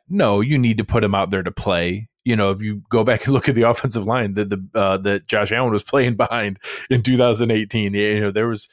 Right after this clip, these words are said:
nothing respectful about the, the line they put in front of him. So it, I think that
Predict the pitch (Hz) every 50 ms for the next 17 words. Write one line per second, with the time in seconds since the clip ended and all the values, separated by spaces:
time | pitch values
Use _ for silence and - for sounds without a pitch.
0 | _ _ _ _ - 120 127 127 113 - 131 117 101 101 101 107 - - - 120
1 | - - - 101 92 92 _ - 113 107 110 113 107 101 107 110 101 101 104 104
2 | 107 104 101 107 104 107 104 104 101 101 - - 120 113 110 - - 117 101 95
3 | 101 131 123 101 - _ _ _ - - _ _ _ _ _ _ - - - 131
4 | 120 117 110 101 120 117 - - - - - 135 - - 123 120 120 - - -
5 | 160 165 - _ - 120 117 113 110